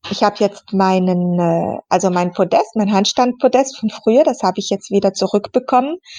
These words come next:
Das war auch wieder so eine Geschichte. Also ich habe dann auf Facebook gesetzt, so ein paar erste Fotos von meinen Handständen.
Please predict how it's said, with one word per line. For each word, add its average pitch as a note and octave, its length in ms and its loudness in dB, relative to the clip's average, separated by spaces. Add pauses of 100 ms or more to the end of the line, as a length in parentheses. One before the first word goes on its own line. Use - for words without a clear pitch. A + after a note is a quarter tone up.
(200)
Das - 200 -2
war F3 160 0
auch F#3 240 -2
wieder A3+ 280 4
so G#3 460 4
eine G3+ 160 0
Geschichte. G3+ 680 0
Also G3 260 2 (460)
ich G#3 140 -2
habe A#3 180 2
dann A3+ 160 2
auf G3+ 260 0
Facebook A#3 520 0
gesetzt, G#3 520 0
so G3 200 -2
ein F#3 100 -4
paar G3 200 -2
erste G3 320 0
Fotos F3+ 560 0
von F3+ 140 -4
meinen F3 240 0
Handständen. F3 680 -4